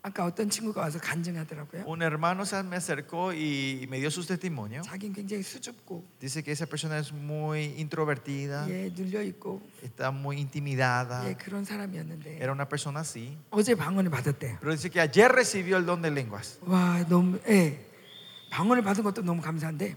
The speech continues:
Speaker 2: Con su-, el recibir él, esa persona está tan alegre.
Speaker 1: 예, 아까 우리 전이 기도할 때
Speaker 2: Pero hace rato cuando estamos orando en círculos, ¿no?
Speaker 1: 자기가 두 명이나 치유를 했대요.
Speaker 2: Dice que esa persona sa-, sanó a dos enfermos.
Speaker 1: 너무 놀라요.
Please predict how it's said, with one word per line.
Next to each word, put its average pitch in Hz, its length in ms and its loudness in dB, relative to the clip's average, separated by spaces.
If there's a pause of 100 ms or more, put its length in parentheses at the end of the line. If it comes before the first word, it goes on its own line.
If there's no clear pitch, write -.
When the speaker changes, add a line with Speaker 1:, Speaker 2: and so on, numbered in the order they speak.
Speaker 2:
Con 143 120 -4
su-, - 240 -6
el 147 140 0
recibir 151 560 -2 (140)
él, 196 380 4
esa 180 220 2
persona 185 260 0
está 175 180 4
tan 190 180 4
alegre. 165 480 2
Speaker 1:
예, 185 100 2
아까 170 300 -2
우리 196 180 4
전이 208 260 6
기도할 175 300 4
때 190 240 4
Speaker 2:
Pero 170 120 4
hace 180 140 2
rato 208 240 4
cuando 208 120 0
estamos 202 340 0
orando 185 480 4
en 165 240 0
círculos, 175 640 2
¿no? 208 180 -2
Speaker 1:
자기가 202 300 2
두 214 220 2
명이나 262 340 6
치유를 190 380 2
했대요. 143 280 -10
Speaker 2:
Dice 202 260 -2
que 202 140 -2
esa 196 200 -2
persona 214 300 -4
sa-, 202 240 -6
sanó 190 380 0
a 185 100 4
dos 196 220 0
enfermos. 202 680 0 (3250)
Speaker 1:
너무 226 280 0
놀라요. 147 360 2